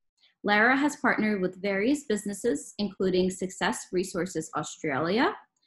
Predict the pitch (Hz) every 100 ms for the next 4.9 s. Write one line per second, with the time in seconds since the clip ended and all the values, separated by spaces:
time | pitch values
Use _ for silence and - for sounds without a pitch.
0 | _ 202 202 208 175 180 190 240 277 285
1 | 294 269 - 247 190 190 175 151 185 294
2 | - 190 185 - 175 185 180 170 185 240
3 | 254 - 180 185 170 - 202 190 185 156
4 | 160 - 165 156 180 - 247 320 -